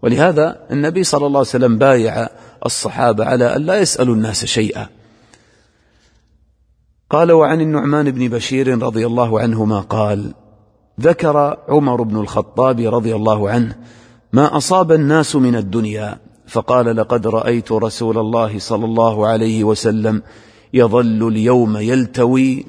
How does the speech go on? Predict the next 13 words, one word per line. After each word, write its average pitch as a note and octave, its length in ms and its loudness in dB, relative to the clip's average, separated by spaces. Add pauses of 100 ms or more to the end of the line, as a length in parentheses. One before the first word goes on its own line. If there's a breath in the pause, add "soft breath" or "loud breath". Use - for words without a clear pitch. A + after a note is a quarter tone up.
(120)
ما B2+ 240 0
يجد B2+ 420 0
من A2 220 0
الدقل A2 640 -4 (160)
ما A2 160 0
يملأ A2 480 0
به G#2+ 360 -2
بطنه." G2+ 360 -8 (680 soft breath)
رواه A2+ 360 2
مسلم. G2+ 500 -8 (560)
قال B2+ 220 0
النووي: G#2+ 580 0 (300)
"الدقل A#2+ 680 -2